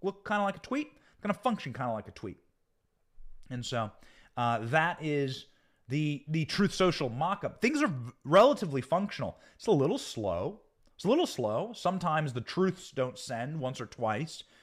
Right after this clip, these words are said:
They haven't sent, especially on the days when they've started to invite people on. Um, but the site hasn't crashed for me. And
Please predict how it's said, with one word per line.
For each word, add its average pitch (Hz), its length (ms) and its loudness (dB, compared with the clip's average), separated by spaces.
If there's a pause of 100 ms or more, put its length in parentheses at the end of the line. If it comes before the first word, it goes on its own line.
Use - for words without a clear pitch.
(120)
They 104 100 -6
haven't 107 240 -6
sent, - 520 -6
especially - 340 -2
on 113 80 2
the 110 60 2
days 110 240 0
when 113 80 -4
they've 95 180 -6 (200)
started 120 280 -6
to 117 100 -10
invite 107 360 -6
people 107 380 -12
on. 107 420 -4 (560)
Um, 135 380 0
but 131 100 -4
the - 60 -6
site 208 160 6
hasn't 180 240 2
crashed 156 460 0
for 120 120 -8
me. 165 360 -6 (520)
And 139 640 0